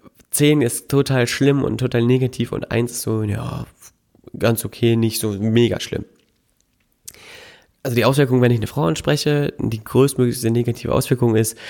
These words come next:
dass ich einen Korb bekomme, da fühle ich mich vielleicht kurz schlecht und das würde ich so bei einer eins oder zwei einschätzen. Jetzt kommt die Zauberformel, also jetzt wird's ein bisschen mathematisch, Achtung, du musst quasi deinen potenziellen Lohn minus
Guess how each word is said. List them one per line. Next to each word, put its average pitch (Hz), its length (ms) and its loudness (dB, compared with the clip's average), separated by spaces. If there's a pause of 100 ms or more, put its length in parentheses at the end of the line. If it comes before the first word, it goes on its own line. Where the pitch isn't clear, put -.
(140)
dass - 160 -4
ich 107 140 -4
einen 107 80 -2
Korb 139 240 0
bekomme, 151 320 0
da 120 80 4
fühle 127 180 0
ich 131 60 0
mich 123 140 -4
vielleicht 120 280 -2
kurz - 220 -2
schlecht 160 280 0
und 110 100 -2
das - 220 -6
würde 113 120 2
ich 110 80 0
so 110 260 -4
bei - 80 -4
einer 107 220 2 (400)
eins 117 340 0
oder 98 180 0
zwei 110 460 0
einschätzen. - 680 -6 (420)
Jetzt 156 460 2
kommt 135 240 0
die 135 120 4
Zauberformel, 104 600 0
also 104 220 0
jetzt 110 160 0
wird's 120 160 0
ein 120 60 -4
bisschen 113 180 -6
mathematisch, 104 500 -4
Achtung, 156 400 0 (460)
du - 80 -6
musst 156 180 0
quasi 131 180 -2
deinen 123 220 -2
potenziellen 143 760 0
Lohn 120 400 2 (160)
minus 185 640 2